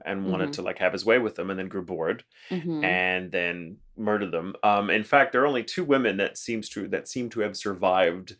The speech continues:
Speaker 1: their relationships with Holmes.
Speaker 2: Mm-hmm.
Speaker 1: And they were pretty far apart and never knew each other. Um, so he was
Speaker 2: Did one of
Speaker 1: born,
Speaker 2: them make meat
Speaker 1: his
Speaker 2: pies?
Speaker 1: real name, and I can't blame him for going with H H Holmes because his real name, he was born May sixteenth, eighteen sixty-one,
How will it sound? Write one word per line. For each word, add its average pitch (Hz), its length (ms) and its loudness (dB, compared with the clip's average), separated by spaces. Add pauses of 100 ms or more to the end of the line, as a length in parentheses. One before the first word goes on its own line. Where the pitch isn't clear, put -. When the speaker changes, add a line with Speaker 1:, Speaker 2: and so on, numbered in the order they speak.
(300)
Speaker 1:
their 101 360 4
relationships 92 760 0
with - 180 -6
Holmes. 151 500 -6
Speaker 2:
Mm-hmm. 165 80 -4 (240)
Speaker 1:
And - 20 -20
they 101 120 -4
were 98 60 0
pretty 110 200 -6
far - 200 -2
apart - 480 -4
and 101 140 -8
never 95 160 -4
knew 95 160 -4
each - 180 -6
other. 98 280 -6 (340)
Um, 127 460 6
so 165 100 4
he 175 80 2
was 160 180 0
Speaker 2:
Did 214 200 6
one 262 180 10
of 175 80 8
Speaker 1:
born, 202 120 4
Speaker 2:
them 190 40 0
make 170 220 0
meat 139 240 -4
Speaker 1:
his 185 120 6
Speaker 2:
pies? 127 160 4
Speaker 1:
real 247 180 8
name, 120 600 2 (140)
and 117 160 4
I 117 60 2
can't - 360 -2
blame 110 280 -2
him 90 60 -6
for - 140 -10
going 92 280 0
with 90 120 -6
H 92 240 -4
H - 160 -8
Holmes 98 340 0
because - 280 -10
his 110 180 -4
real 220 240 4
name, 98 300 2
he 131 80 0
was 123 180 -2
born 127 680 4
May 120 120 0
sixteenth, - 580 -8
eighteen 98 280 -6
sixty-one, 92 800 -8